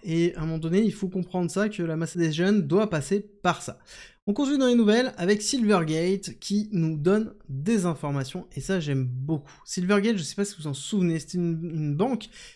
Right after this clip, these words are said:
qui était spécialisée principalement dans les produits digitaux, et au niveau du business model, c'était globalement une des banques qui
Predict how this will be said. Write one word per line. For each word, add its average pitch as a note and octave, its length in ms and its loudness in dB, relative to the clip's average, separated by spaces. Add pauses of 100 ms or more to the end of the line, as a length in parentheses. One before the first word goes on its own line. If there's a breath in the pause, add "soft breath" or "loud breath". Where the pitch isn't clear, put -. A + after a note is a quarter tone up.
(120 loud breath)
qui - 80 -6
était G#3 180 0
spécialisée A#3 1000 2
principalement F3+ 960 -2
dans F#3+ 420 4 (260 loud breath)
les D#3 100 -2
produits E3+ 280 0
digitaux, D#3 760 2
et G#3 360 2
au D#3 120 0
niveau D3+ 260 0
du D3+ 120 -4
business D3 320 -2
model, D#3+ 240 0
c'était D#3 240 -6
globalement D#3 520 0 (380 loud breath)
une G#3+ 140 10
des F#3+ 120 6
banques G3 300 2
qui F#3+ 340 -4